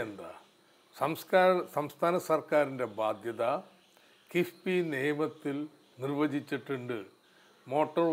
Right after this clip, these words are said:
വാഹന നിധിയുടെ പകുതി ബസ്. അത് കഴിഞ്ഞ ആറ് വർഷം ഒരു പ്രതിസന്ധി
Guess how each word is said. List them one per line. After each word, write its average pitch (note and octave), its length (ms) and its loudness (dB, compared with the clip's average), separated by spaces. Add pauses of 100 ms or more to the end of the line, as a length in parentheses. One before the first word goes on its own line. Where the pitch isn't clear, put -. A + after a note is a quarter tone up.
വാഹന C#3 280 2 (120)
നിധിയുടെ A#2 480 -4 (360)
പകുതി B2 360 0 (880)
ബസ്. - 240 2 (1600)
അത് F#3 200 4
കഴിഞ്ഞ F#3+ 240 8 (120)
ആറ് F3+ 180 6
വർഷം F#3 260 2
ഒരു E3+ 140 2
പ്രതിസന്ധി F3+ 420 4